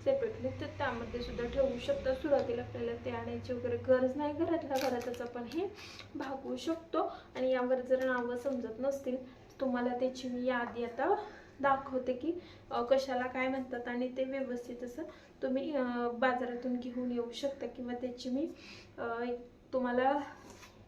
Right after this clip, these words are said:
अ, याचासुद्धा फोटो आपल्या याच्यामध्ये ॲड करून देते मी, म्हणजे तुम्ही नक्कीच, अ, तोसुद्धा तुम्ही, अ, एक स्क्रीनशॉट घ्या किंवा लिहून घ्या. बघा,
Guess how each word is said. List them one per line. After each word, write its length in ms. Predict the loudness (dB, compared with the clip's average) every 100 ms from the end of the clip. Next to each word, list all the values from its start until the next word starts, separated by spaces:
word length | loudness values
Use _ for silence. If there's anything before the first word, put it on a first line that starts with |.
| -20 -20 -18 -4
अ, 60 | 0
याचासुद्धा 640 | 4 4 2 -2 -2 -4
फोटो 360 | -2 -2 0 -2 -6 -10 -14 -6
आपल्या 320 | -4 0 0
याच्यामध्ये 480 | 0 -2 -2 0 0 -2 -6 -2
ॲड 220 | 0 0
करून 520 | 0 2 4 2 4
देते 280 | 4 4 2 -2
मी, 60 | -2 -4 -16 -10
म्हणजे 160 | -2 -2 2
तुम्ही 180 | 2
नक्कीच, 640 | 2 2 -4 -6 0 0 -2 -16 -16 -18 -8
अ, 80 | -4 -2 -2
तोसुद्धा 440 | -2 -4 -2 -2
तुम्ही, 440 | 0 -2 0 0 -2 -8 -20 -20 -20 -20 -20 -18 -18 -10
अ, 180 | -2 0
एक 180 | 0 -4
स्क्रीनशॉट 600 | -10 -2 2 2 2 -2 -2
घ्या 240 | -4 -4 -8 -12 -18 0
किंवा 180 | 2 4
लिहून 420 | 4 4 4 2
घ्या. 200 | 2 2 -2 -12 _ _ _ -20 -18 -18 -20 -20 -20 -18 -18 -16 -16 -16 -20 -20 -18 -6
बघा, 200 | 0